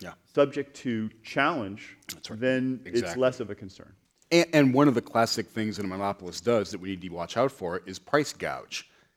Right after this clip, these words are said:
Speaker 1: Kinda hard for Google and Facebook to price gouge us when they give it away for free.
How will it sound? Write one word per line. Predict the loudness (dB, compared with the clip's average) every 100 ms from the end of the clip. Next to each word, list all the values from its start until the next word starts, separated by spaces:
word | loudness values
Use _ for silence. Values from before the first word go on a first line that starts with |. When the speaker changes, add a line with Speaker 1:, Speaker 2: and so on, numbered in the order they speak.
| _ _ _ -16
Speaker 1:
Kinda | -10 -8 -6
hard | -8 -6 -8
for | -8 -14
Google | -12 -12 -12
and | -14
Facebook | -12 -10 -10 -12 -16
to | -18
price | -16 -12 -10 -8
gouge | -8 -10 -10
us | -12 -12
when | -14
they | -14
give | -14 -14
it |
away | -12 -12
for | -14 -16
free. | -18 -16 -16 -18